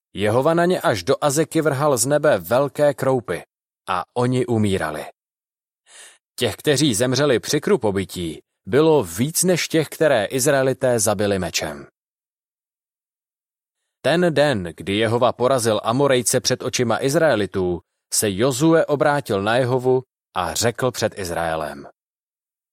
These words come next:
„Slunce, zastav se nad Gibeonem, a ty, měsíci, nad údolím Ajalon.“ Slunce se tedy zastavilo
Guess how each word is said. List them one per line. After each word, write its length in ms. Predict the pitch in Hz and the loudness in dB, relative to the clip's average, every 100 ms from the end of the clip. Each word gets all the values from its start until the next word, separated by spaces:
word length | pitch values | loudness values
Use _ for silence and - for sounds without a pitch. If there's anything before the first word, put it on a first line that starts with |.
| _ | _
„Slunce, 800 | - 123 185 208 - 98 82 78 - _ _ _ - | -2 4 4 4 2 2 0 -4 -12 _ _ _ -6
zastav 560 | 90 135 160 - 180 | 0 2 2 2 2
se 160 | - 185 | 4 4
nad 160 | 175 | 4
Gibeonem, 800 | 160 208 135 113 101 87 78 76 - _ _ _ _ _ _ | 4 4 6 4 4 0 -4 -8 -16 _ _ _ _ _ _
a 120 | 117 | -2
ty, 180 | - 170 | 2 4
měsíci, 800 | 202 202 - 120 98 101 87 78 - _ | 6 6 4 2 2 2 0 -4 -12 _
nad 260 | 92 123 160 | -2 0 0
údolím 520 | 202 190 180 180 180 | 4 6 6 6 4
Ajalon.“ 600 | 135 170 135 101 85 76 - _ _ _ _ _ _ _ _ _ _ _ _ _ _ _ _ _ _ _ | 4 4 4 4 0 -6 -16 _ _ _ _ _ _ _ _ _ _ _ _ _ _ _ _ _ _ _
Slunce 760 | - - 107 135 180 160 175 | -4 0 4 4 4 4 2
se 180 | 151 156 | 4 2
tedy 340 | - 143 139 131 | 2 2 4 2
zastavilo 800 | 123 - - 107 87 82 78 | 2 2 2 0 0 -4 -6